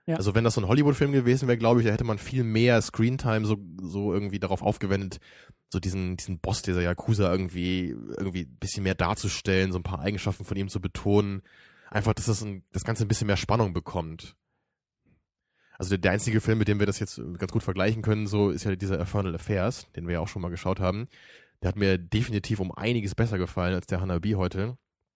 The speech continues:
Speaker 1: Ja, ich glaub, zu dem
Speaker 2: Und
Speaker 1: werden wir am Ende auch noch mal ein bisschen kommen.
Speaker 2: Und da fand ich zum Beispiel sehr schön, dass wir da ja diese, diese beiden Hauptcharaktere eigentlich hatten, ne? Also dieser,
Speaker 1: Mhm.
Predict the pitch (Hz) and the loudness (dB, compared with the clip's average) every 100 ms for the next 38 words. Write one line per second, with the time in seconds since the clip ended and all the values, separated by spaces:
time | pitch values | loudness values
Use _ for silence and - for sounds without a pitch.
0 | _ - 165 156 _ _ - 170 196 196 | _ -2 0 0 _ _ -6 0 0 2
1 | 196 190 185 175 170 170 160 170 156 147 | 2 4 2 2 0 -2 -2 -2 -4 -6
2 | - 147 156 147 - _ _ _ - 101 | -8 -6 -4 -4 -8 _ _ _ -8 2
3 | 98 113 113 110 - 107 113 101 98 - | 4 6 4 2 2 2 4 2 2 6
4 | 120 113 92 87 98 92 92 90 85 87 | 8 8 2 -2 -2 0 0 0 -2 -6
5 | 82 82 85 85 92 98 92 82 87 - | -6 -4 -6 -2 2 4 4 0 -2 -2
6 | 85 80 - 85 80 85 80 82 78 85 | -6 -6 -4 -4 -4 -6 -6 -6 -6 -8
7 | 101 92 85 80 80 78 85 117 - 151 | -6 -6 -6 -6 -6 -4 -6 -10 -10 -6
8 | 151 160 | -6 -8